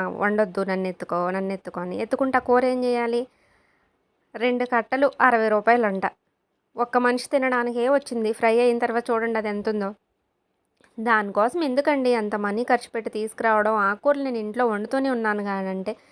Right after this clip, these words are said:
"ఆ, ఇది ఎలా ఉందో చూద్దామని చెప్పి తీసుకొచ్చాను" అన్నారు. దాన్ని నీట్‌గా, మరి అది ఎక్కడి నుంచి తీ-, రైతులు పండించిందేలే కానీ ఎట్లా, ఎలాంటిదో తెలియదు కదా. పసుపు, సాల్ట్ వేసి నీట్‌గా కడిగాను దాన్ని.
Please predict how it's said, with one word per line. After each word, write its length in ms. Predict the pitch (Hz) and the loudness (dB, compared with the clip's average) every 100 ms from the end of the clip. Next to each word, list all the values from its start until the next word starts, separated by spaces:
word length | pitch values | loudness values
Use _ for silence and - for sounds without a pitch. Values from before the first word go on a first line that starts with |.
| - - - 359 | -20 -20 -8 -4
"ఆ, 60 | |
ఇది 200 | 392 320 | -2 0
ఎలా 220 | 269 277 | 0 0
ఉందో 180 | 330 302 | 0 -2
చూద్దామని 540 | 294 254 220 247 226 220 | -2 -2 0 0 0 -4
చెప్పి 220 | 220 - | -6 -8
తీసుకొచ్చాను" 460 | 208 - 208 202 214 | -10 -6 -4 -4 -6
అన్నారు. 300 | 208 196 190 | -6 -6 -4
దాన్ని 280 | 208 202 202 | -2 -2 -2
నీట్‌గా, 460 | 214 233 247 247 | -2 -2 0 0
మరి 200 | 226 208 | 2 0
అది 140 | 196 196 | 0 -2
ఎక్కడి 300 | 196 214 226 | -4 -4 -4
నుంచి 180 | 233 | -4
తీ-, 640 | 226 220 202 190 185 190 190 | -2 -2 -2 -4 -6 -6 -2
రైతులు 340 | 196 196 233 | 0 0 0
పండించిందేలే 600 | 247 233 240 240 233 233 | 0 0 0 -2 -2 0
కానీ 200 | 226 262 | 0 0
ఎట్లా, 220 | 233 - | -2 0
ఎలాంటిదో 360 | 202 208 226 240 | -2 -2 -2 -2
తెలియదు 340 | 240 220 233 247 | -2 -2 -2 -2
కదా. 160 | 233 | -2
పసుపు, 420 | 254 214 - - 233 | -2 -2 -4 -10 -6
సాల్ట్ 420 | 233 202 208 214 | 0 0 0 -2
వేసి 220 | 202 254 | -4 -2
నీట్‌గా 380 | 226 208 214 226 | -2 -2 -2 -2
కడిగాను 420 | 214 196 208 208 | 0 0 -2 -2
దాన్ని. 380 | 190 180 190 | -4 -6 -6